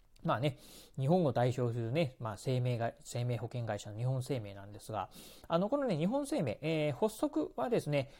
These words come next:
まあ、多くの方がね、うん、あの、関わってるんですが、実はね、この、まあ、えー、発足当時、まあ、多くの方、えー、関わってる中のですね、まあ、特にね、主要のメンバーの方がですね、近江商人だったそうでござい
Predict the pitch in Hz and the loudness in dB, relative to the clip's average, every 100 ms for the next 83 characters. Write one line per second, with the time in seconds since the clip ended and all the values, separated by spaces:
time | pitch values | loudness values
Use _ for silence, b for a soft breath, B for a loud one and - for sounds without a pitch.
0 | B 196 180 311 302 165 135 123 110 117 | B 2 6 6 6 2 0 -4 -4 -6
1 | 131 - - 147 120 - 127 131 117 B | -6 -10 -8 -4 -4 -2 0 2 0 B
2 | B - - 131 135 131 - 104 98 101 | B -10 -4 4 4 4 0 -6 -6 -10
3 | - 117 147 311 196 156 170 170 170 B | -4 -4 0 0 2 0 0 0 -2 B
4 | - 190 151 - - 147 139 180 - 254 | 0 2 2 0 -2 0 2 2 2 -2
5 | 262 262 120 - 147 139 247 294 214 160 | 4 4 4 2 2 4 4 2 0 0
6 | 151 - - - 143 139 131 147 202 208 | 0 -2 -4 -4 -2 -2 -4 0 0 2
7 | 214 160 196 160 113 113 - 160 127 - | 0 -2 -2 -4 -2 -4 -2 -4 -4 -4
8 | 156 135 - 311 156 127 - - 208 269 | -4 -6 -6 -2 -2 -2 -6 -2 0 0
9 | 269 269 262 170 120 113 104 104 - 110 | -2 -4 0 2 0 -2 -4 -4 -4 -8
10 | 98 - 139 131 B B - 143 147 127 | -8 -4 -2 -2 B B 0 2 2 2
11 | 147 110 98 101 110 - 104 - - - | 0 -2 -6 -10 -12 -12 -12 -14 -12 -12